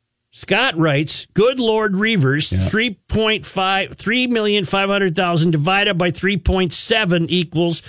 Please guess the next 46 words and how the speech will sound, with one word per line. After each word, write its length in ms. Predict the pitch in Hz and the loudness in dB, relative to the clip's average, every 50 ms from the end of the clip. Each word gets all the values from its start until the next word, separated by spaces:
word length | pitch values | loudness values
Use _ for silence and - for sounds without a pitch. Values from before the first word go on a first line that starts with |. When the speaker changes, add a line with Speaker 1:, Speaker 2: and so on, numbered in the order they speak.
| - - - - - | -20 -20 -16 -6 -2
Speaker 1:
nine 380 | 147 160 190 202 220 240 247 | 0 2 2 4 2 2 2
hundred 340 | 208 202 214 214 226 226 196 | 2 2 2 2 0 0 2
and 100 | 196 165 | 0 0
forty-five 760 | - - 185 190 208 208 240 240 185 - 220 214 214 214 196 - | 0 0 0 2 2 2 0 -2 0 0 0 0 0 0 -2 -2
thousand 540 | - 208 196 185 170 160 143 165 170 160 151 | 0 0 2 2 2 2 2 2 2 2 2
nine 200 | 165 170 180 170 | 2 2 2 2
hundred 280 | 170 180 180 175 165 | 2 2 2 0 0
and 80 | 156 135 | -2 0
forty-five 600 | - 170 165 160 160 143 - 160 151 147 139 135 | 0 0 0 0 0 -2 0 0 0 0 0 0
gallons." 400 | 143 143 127 117 - 127 - - | 0 0 0 -2 -4 -6 -4 -2
Speaker 2:
Well, 100 | 104 98 | -2 -2
Johnny 440 | 92 - 139 143 147 151 143 120 107 | 0 2 2 2 4 4 4 4 4
has 340 | 104 104 101 101 98 90 | 4 4 4 2 2 2
nine 220 | 110 104 104 107 107 | 2 2 2 4 2
hundred 220 | 113 104 98 92 | 2 2 2 2
and 120 | 92 92 - | 0 0 -2
twenty-four 680 | - - 110 101 98 92 90 - - 120 120 113 110 | -2 -2 0 0 0 0 -2 -2 -2 0 0 0 0
thousand 460 | 107 - 95 90 85 90 82 82 71 | 0 0 0 0 0 0 -2 -4 -4
six 280 | - - - 101 - - | -4 -2 -4 -4 -2 0
hundred 240 | 104 92 90 82 80 | 0 0 0 0 0
and 160 | 78 78 - | -2 -2 -2
two 220 | - 107 101 90 | 0 0 0 0
gallons. 540 | 82 82 82 71 - 55 50 - - - - _ - | 0 -2 -2 -2 -4 -4 -6 -8 -10 -12 -20 _ -8
Speaker 1:
Okay. 600 | - 113 110 - - - 151 156 165 165 170 156 - | -4 -4 -4 -4 -4 -4 -2 0 0 -2 -2 0 0
Speaker 2:
But 100 | 143 135 | 2 2
he 220 | 131 120 165 180 | 4 4 4 4
must 240 | 175 170 165 156 - | 4 4 2 4 2
have 120 | 147 117 101 | 0 2 4
done 400 | 131 127 120 120 117 113 107 107 - | 4 4 4 4 2 2 0 -2 -4
Speaker 1:
Maybe 240 | - 120 135 143 151 | -6 -4 -2 -2 0
he 120 | 139 151 143 | 0 0 -2
took 240 | - - 160 139 156 | -2 -4 -4 -2 -2
it 80 | 143 | -2
out 140 | 143 135 135 | -2 0 0
another 160 | 131 131 127 | 2 4 4
Speaker 2:
three 100 | 127 123 | 4 4
seven 340 | 120 - 143 135 117 120 113 | 4 4 2 4 4 2 2
five, 0 | |
Speaker 1:
decimal 360 | 107 104 160 165 156 151 143 139 | 2 4 4 4 4 4 4 2
point. 140 | 131 113 | 2 2
Speaker 2:
and 100 | 120 113 | 2 2
Scott 340 | - - - 127 120 117 - | 0 0 0 0 0 0 0
might 200 | - 113 113 110 | 0 0 2 2
have 100 | 104 101 85 | 0 0 0
done 240 | 107 101 98 95 | 0 2 2 0
three 460 | 90 - - 101 101 98 98 95 92 | -2 -2 -2 -2 0 0 2 0 0